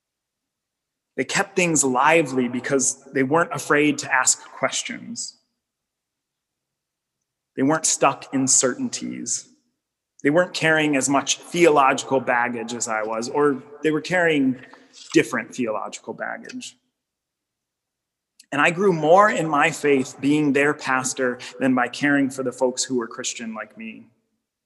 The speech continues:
Because they could point to the things that I was carrying, the ideas, the ways of doing things, the places I was dug in or weighed down, and they could ask with genuine curiosity,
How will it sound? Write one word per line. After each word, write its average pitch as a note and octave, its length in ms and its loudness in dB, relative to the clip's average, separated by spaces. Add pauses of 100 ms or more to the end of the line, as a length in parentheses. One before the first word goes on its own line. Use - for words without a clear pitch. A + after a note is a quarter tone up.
(1900)
Because - 380 -2
they D3+ 160 0
could D3 180 -6
point F#3 340 -2
to D#3 120 -4
the C#3 120 -4
things C#3+ 340 2
that C3 160 0
I A#2+ 100 0
was A2+ 160 -4
carrying, A2+ 680 -6 (1500)
the A#2+ 120 -4
ideas, D3 600 0
the B2+ 100 -2
ways B2+ 280 0
of A#2+ 140 -8
doing D3+ 400 0
things, C#3 460 0 (180)
the B2 80 -2
places D#3 540 2
I C3 160 0
was B2+ 240 0 (240)
dug D3+ 360 6
in D3 460 2
or A#2+ 160 -2
weighed D3 380 2
down, C3+ 400 2
and C3+ 260 -4
they C#3 200 2 (280)
could C#3+ 240 0
ask D#3 340 2
with C3+ 200 2
genuine D#3 500 0
curiosity, C#3 880 0